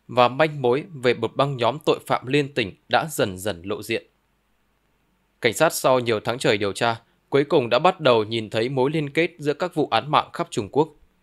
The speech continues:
Những chi tiết như việc nạn nhân đều là nữ giới trẻ tuổi và làm việc trong ngành giải trí, sự mất tích bất ngờ không có dấu vết và các vụ phân xác tàn bạo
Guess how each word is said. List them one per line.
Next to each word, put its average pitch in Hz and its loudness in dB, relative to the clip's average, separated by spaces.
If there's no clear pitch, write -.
Những 143 -2
chi 147 2
tiết 165 -2
như 143 -2
việc 123 -2
nạn 131 -2
nhân 143 0
đều 117 4
là 110 0
nữ 123 -6
giới 143 2
trẻ 139 0
tuổi 107 0
và 113 2
làm 107 -2
việc 110 -4
trong 139 -4
ngành 107 -2
giải 95 -4
trí, 117 -6
sự - -2
mất 151 0
tích 180 0
bất 165 0
ngờ 110 0
không 135 -6
có 117 -4
dấu 110 -2
vết 156 2
và 127 6
các 185 -2
vụ - 0
phân 147 2
xác - -4
tàn 104 2
bạo - 0